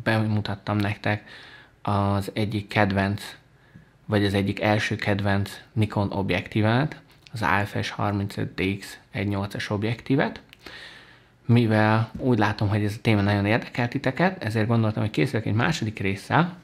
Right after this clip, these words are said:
ami most ez lesz, tehát ez lesz az élet a kit objektív után kettő, ahol hoztam nektek egy másik Nikon objektívet, ugye Nikon, mert Nikon gépen van, Nikonnal fotózok,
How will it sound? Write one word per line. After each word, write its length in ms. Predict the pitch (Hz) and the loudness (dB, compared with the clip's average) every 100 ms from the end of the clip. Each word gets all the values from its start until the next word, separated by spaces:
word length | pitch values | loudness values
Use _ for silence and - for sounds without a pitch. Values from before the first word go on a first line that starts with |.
| - | -6
ami 100 | 104 | -4
most 220 | 107 - | -4 -2
ez 200 | 131 127 | 0 0
lesz, 280 | 90 - - - - - - | 0 -2 -4 -14 -20 -20 -10
tehát 180 | 98 | -4
ez 160 | - 104 | 0 0
lesz 200 | 104 - | 0 -2
az 100 | 98 | -2
élet 320 | 110 101 98 | 0 0 -2
a 80 | 110 | -8
kit 200 | - - | -10 -10
objektív 540 | - 104 95 - 95 - | -6 -4 -4 -4 -6 -6
után 360 | - 101 101 - _ - | -4 -4 -4 -8 _ -4
kettő, 540 | 104 131 - 104 - - - - - - _ - | -2 -2 -2 -2 -2 -6 -20 -20 -20 -20 _ -4
ahol 420 | 107 - 113 107 | -4 0 0 2
hoztam 300 | 139 - 120 | 2 2 0
nektek 320 | 104 110 107 | 0 -2 -2
egy 80 | 98 | 0
másik 440 | 110 147 - - | 2 0 -2 -4
Nikon 280 | 104 98 98 | -4 -4 -4
objektívet, 800 | 95 95 - 107 107 156 - - _ - - | -2 -4 -4 0 0 0 -8 -20 _ -20 -6
ugye 180 | 104 101 | 0 2
Nikon, 340 | 110 - 104 | 2 2 2
mert 280 | 101 98 98 - _ _ | 2 0 -2 -10 _ _
Nikon 480 | - 104 - 98 98 - | -2 -2 0 0 -2 -2
gépen 400 | 104 98 101 101 | -2 0 -2 0
van, 140 | 98 | 0
Nikonnal 460 | 98 101 104 95 92 | -2 -4 -4 -4 -4
fotózok, 580 | - 113 117 107 104 | -4 -2 0 0 -2